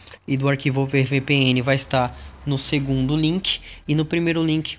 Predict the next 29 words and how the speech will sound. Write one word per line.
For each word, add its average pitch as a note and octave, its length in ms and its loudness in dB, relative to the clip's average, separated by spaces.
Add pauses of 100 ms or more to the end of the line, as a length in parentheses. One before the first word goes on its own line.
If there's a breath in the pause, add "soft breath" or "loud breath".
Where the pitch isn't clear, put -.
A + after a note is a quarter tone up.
o D#3 80 -4
site D3 480 0
pra D3 160 -2
poder C#3+ 300 -2
fazer C#3 380 0
o C#3 80 -6
seu - 260 -2
registro. B2+ 800 0 (480 loud breath)
E F#3+ 120 2
aí G#3+ 100 6
vocês G3 300 0
vai, F3+ 160 0
vocês D#3+ 480 -4
vão, D#3+ 220 -2 (360 loud breath)
é, C3 480 -2 (440)
é, B2+ 120 -6
colocar D#3 480 -2
o C#3 100 0
arquivo C#3+ 480 -2
Open C3+ 180 -2
V C3 140 -4
P C3+ 140 -6
N, C3 360 -2 (320 loud breath)
abrir C3+ 400 -4
pelo C3+ 320 -2
Open B2+ 220 -2
V C3+ 160 -2
P C#3 120 -8
N F3 420 -2